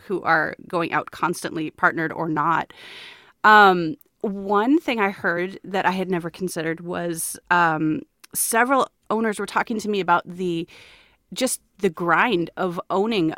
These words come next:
a business like a bar. You,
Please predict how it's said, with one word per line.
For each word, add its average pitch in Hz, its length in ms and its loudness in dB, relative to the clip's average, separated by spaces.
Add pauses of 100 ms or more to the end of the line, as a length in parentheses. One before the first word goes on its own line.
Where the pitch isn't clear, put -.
(960)
a 214 60 0
business 226 640 2
like 165 200 -4
a 160 80 -4
bar. 175 520 0
You, 208 540 -6